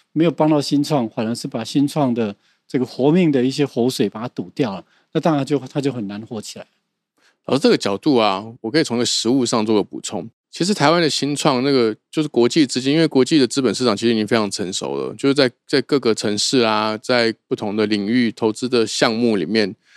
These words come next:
Speaker 2: 其实都非常专业成熟。但其实国际资金对台湾的看法就是非常保守，它只会进台湾股市。
Speaker 1: 对，对，原因当然很多啊，我，我通常习惯说，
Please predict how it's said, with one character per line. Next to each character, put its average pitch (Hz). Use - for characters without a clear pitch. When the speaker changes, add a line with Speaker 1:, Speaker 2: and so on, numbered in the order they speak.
Speaker 2:
其 -
实 123
都 131
非 135
常 110
专 113
业 104
成 82
熟。 65
但 190
其 135
实 139
国 127
际 147
资 131
金 127
对 127
台 117
湾 107
的 107
看 101
法 -
就 131
是 120
非 -
常 117
保 71
守， -
它 156
只 113
会 107
进 123
台 110
湾 110
股 -
市。 -
Speaker 1:
对， 147
对， 143
原 190
因 240
当 214
然 170
很 131
多 156
啊， 147
我， 127
我 147
通 175
常 147
习 -
惯 156
说， 143